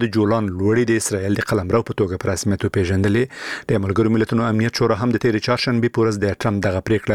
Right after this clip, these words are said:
رد کړه او ویې ویل چې د جولان لوړې د سوریې اشغال شوې سیمې بولي. په ایران کې یو سړي د خپلې مېرمنې د کورنۍ اووه تنه غړي په ډزو وژلي دي. دا پیښه د ایران په جنوب لویدیځ د دسفول ښار کې شوې ده.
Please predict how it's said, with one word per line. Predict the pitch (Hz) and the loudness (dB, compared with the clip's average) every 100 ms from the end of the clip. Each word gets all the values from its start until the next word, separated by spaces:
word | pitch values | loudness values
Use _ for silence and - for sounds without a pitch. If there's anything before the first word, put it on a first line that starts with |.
| 95 | 0
رد | 120 - | -2 0
کړه | 131 | 0
او | 117 | 2
ویې | 117 120 | 4 4
ویل | 120 117 | 2 0
چې | 127 - - - 120 | -4 -6 -16 -4 2
د | 107 101 | 2 2
جولان | 107 110 120 110 101 | 2 4 2 0 2
لوړې | 123 139 127 | 2 4 2
د | 135 | 2
سوریې | - 98 104 127 - | -2 -2 0 0 0
اشغال | 98 95 98 90 | 0 0 0 0
شوې | - 107 110 - - - | 2 2 2 0 -2 0
سیمې | 107 92 92 | 0 0 2
بولي. | 98 117 147 143 131 _ _ _ _ _ - _ _ _ - - - - - - - | 2 4 2 0 -8 _ _ _ _ _ -20 _ _ _ -18 -14 -8 -6 -6 0 2
په | 147 | 4
ایران | 151 160 | 4 2
کې | 160 143 | 2 2
یو | 139 | 2
سړي | 135 139 | 2 0
د | 123 | 0
خپلې | - 131 113 | 0 0 2
مېرمنې | 104 120 123 | 0 2 0
د | 120 | 0
کورنۍ | 113 107 117 107 | 0 2 2 2
اووه | 98 117 | 2 2
تنه | 127 117 107 | 0 0 2
غړي | 120 110 | 0 0
په | 98 | 0
ډزو | 98 95 95 | 2 2 2
وژلي | 90 95 92 95 | 2 2 2 2
دي. | 98 | 2
دا | 101 - | 2 0
پیښه | 98 104 | 0 2
د | 95 | 2
ایران | 98 113 117 | 2 2 0
په | 101 | 0
جنوب | 104 95 | 0 0
لویدیځ | 92 92 101 131 117 | 0 2 2 2 2
د | 117 107 | 2 0
دسفول | - - 131 - | -2 0 0 0
ښار | 98 - | -4 -2
کې | - | -2
شوې | 85 | 0
ده. | 95 | 2